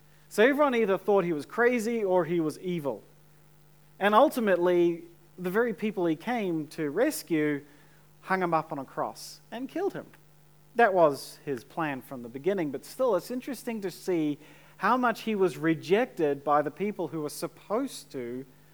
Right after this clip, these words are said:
know him and understand him. But unlike Rudolph,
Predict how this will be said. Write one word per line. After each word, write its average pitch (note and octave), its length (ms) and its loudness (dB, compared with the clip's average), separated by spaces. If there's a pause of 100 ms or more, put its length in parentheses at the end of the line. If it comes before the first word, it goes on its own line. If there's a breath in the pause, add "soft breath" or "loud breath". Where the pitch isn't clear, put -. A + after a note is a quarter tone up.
(340 soft breath)
know D#3+ 340 0
him C#3+ 300 -8
and C#3+ 140 -8
understand D3 600 -10
him. G#2 140 -16 (2750 soft breath)
But G#3 360 2
unlike A#3 560 4
Rudolph, D3 720 -4